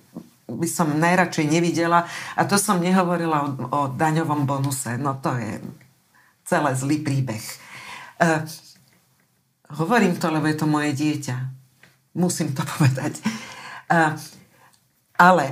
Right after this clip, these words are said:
keď sa pozriete na tie zákony, tak ešte zákon, dikcia môže byť ako tak v poriadku,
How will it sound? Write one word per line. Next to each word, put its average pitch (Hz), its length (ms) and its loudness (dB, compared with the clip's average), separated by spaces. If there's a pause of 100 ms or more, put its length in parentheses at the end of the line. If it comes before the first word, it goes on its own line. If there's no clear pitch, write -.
(480)
keď 196 160 0
sa 285 80 4
pozriete 262 480 0
na 196 160 4
tie 196 240 0
zákony, 185 880 0 (560)
tak 175 400 2 (960)
ešte 254 320 -2
zákon, 302 560 2
dikcia 233 880 4 (480)
môže 220 560 2
byť - 240 -4
ako 180 240 -2
tak 185 160 -2
v - 80 -16
poriadku, 156 680 -2